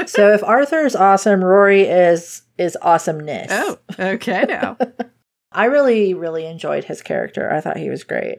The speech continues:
Speaker 2: I appreciated how his personality was crafted, how he is suspicious and believably gets over his suspicion.
Speaker 1: Yes.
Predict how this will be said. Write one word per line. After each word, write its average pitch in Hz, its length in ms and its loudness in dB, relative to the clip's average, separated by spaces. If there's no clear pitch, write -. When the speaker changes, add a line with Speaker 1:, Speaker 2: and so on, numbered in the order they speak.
Speaker 2:
I 156 540 -4
appreciated 180 1300 2
how 175 760 6
his 170 260 -2
personality 160 600 -2
was 156 140 -8
crafted, 156 720 0
how 156 260 0
he 147 460 -10
is 147 260 -6
suspicious 175 880 -2
and 147 420 -8
believably 175 720 0
gets 147 200 -2
over 147 240 0
his 156 180 -8
suspicion. - 600 -12
Speaker 1:
Yes. - 720 -14